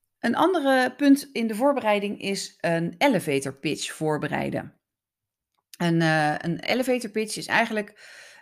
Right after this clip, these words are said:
een kort verhaaltje da-, wa-, wat jij, eh, vertelt over je bedrijf, over wie je bent, wat je doet.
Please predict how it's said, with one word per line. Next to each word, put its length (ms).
een 500
kort 360
verhaaltje 1000
da-, 380
wa-, 240
wat 180
jij, 320
eh, 220
vertelt 420
over 240
je 80
bedrijf, 420
over 240
wie 120
je 80
bent, 280
wat 240
je 60
doet. 440